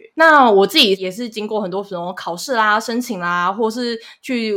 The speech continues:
呃，维持一些工作表现，去争取我自己的C V这样子。对，那我争取到我也是很开心，可是我觉得我其实有点意想不到，觉得，诶，我自己怎么变得那么脆弱？因为我其实很小就不住在家里啦，我就觉得，哦，我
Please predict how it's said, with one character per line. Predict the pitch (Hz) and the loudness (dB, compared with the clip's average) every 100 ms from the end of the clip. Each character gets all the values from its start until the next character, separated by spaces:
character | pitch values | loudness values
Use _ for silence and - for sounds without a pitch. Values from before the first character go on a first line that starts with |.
| - | -4
呃， | - 185 | -2 -2
维 | 180 202 | -2 -4
持 | 220 220 | -4 -6
一 | |
些 | 226 220 214 | -4 -2 -2
工 | 214 233 | -2 -2
作 | 247 | -2
表 | 185 190 - | -4 -4 -6
现， | - 208 | -6 -10
去 | 202 220 | -8 -10
争 | 208 185 | -8 -10
取 | - | -8
我 | 180 165 | -8 -8
自 | 190 190 | -10 -12
己 | 175 | -12
的 | 170 170 165 170 | -10 -8 -10 -10
C | - 190 185 | -6 -4 -4
V | 175 170 | -6 -8
这 | 165 | -8
样 | - - | -10 -12
子。 | - - - - _ | -18 -20 -20 -20 _
对， | - 107 - | -4 -4 2
那 | 226 | 4
我 | 226 190 185 | 6 6 4
争 | 302 349 | 4 2
取 | 254 | 0
到 | 208 269 196 | 6 8 8
我 | 185 | 8
也 | 190 | 4
是 | 220 | 2
很 | 190 165 | -4 -6
开 | - - 208 208 | -6 -2 0 0
心， | - 190 233 - - 539 | 0 -2 -2 -4 -6 -2
可 | - | 2
是 | 269 415 | 6 8
我 | 277 208 | 8 8
觉 | 196 226 233 | 6 6 8
得 | 277 | 8
我 | 220 190 | 8 6
其 | 220 | 2
实 | 208 233 | -2 2
有 | 220 | 2
点 | 220 208 - | 4 2 2
意 | 294 | 2
想 | 226 208 175 | 4 4 4
不 | 202 | 6
到， | 262 | 8
觉 | 202 202 | 8 2
得， | |
诶， | - 330 - _ - | 2 -2 -2 _ -6
我 | 214 | -2
自 | 320 | 0
己 | 226 | 0
怎 | 180 | 0
么 | |
变 | - 247 | 2 2
得 | 180 | 2
那 | 208 | -2
么 | 190 | -2
脆 | - - 233 170 - | 0 4 4 2 -6
弱？ | 170 175 - | -8 -8 -6
因 | |
为 | 427 494 | -2 0
我 | 240 | 0
其 | 226 | -2
实 | 226 | -6
很 | 247 208 | -4 -6
小 | 220 208 180 | -2 -2 -2
就 | |
不 | 202 190 | -4 -8
住 | 208 | -6
在 | 202 190 | -4 -4
家 | - 165 165 | -4 -6 -6
里 | 175 127 | -8 -8
啦， | 123 117 | -10 -4
我 | 196 | 0
就 | 285 | 2
觉 | 269 | 4
得， | 226 | 6
哦， | 262 339 | 6 6
我 | 247 | 4